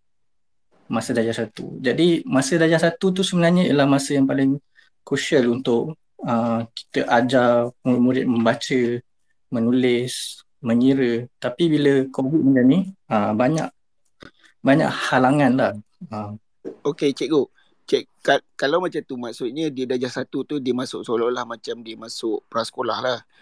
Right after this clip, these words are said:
Speaker 2: Berapa lama masa diperlukan untuk menyelesaikan tu supaya mereka boleh baca,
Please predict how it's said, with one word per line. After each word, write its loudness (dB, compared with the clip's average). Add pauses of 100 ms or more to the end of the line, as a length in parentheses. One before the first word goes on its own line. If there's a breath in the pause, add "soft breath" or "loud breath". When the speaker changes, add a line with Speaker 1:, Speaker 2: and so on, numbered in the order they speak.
(260 soft breath)
Speaker 2:
Berapa -2
lama 2
masa -4
diperlukan -4
untuk -2
menyelesaikan -2
tu -6
supaya 0
mereka -2
boleh -2
baca, -4